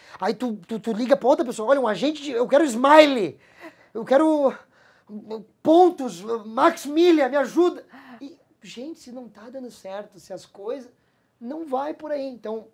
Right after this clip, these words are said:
no meu, no meu proceder artístico, tem muito isso.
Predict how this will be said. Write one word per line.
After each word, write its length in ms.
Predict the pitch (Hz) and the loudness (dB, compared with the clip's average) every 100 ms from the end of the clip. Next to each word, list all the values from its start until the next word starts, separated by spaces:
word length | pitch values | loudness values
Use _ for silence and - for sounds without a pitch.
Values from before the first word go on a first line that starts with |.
| - | -18
no 200 | 190 196 | -14 -8
meu, 680 | 190 247 - - - _ - | -4 -4 -6 -16 -20 _ -16
no 120 | 165 | -12
meu 240 | 165 185 240 | -6 -4 -2
proceder 580 | 233 226 - 185 160 185 | -2 -4 -4 -4 -4 -4
artístico, 560 | 160 - 214 214 - | -6 -10 -16 -16 -16
tem 100 | 185 | -12
muito 220 | 175 202 | -12 -8
isso. 320 | 202 147 - | -8 -8 -12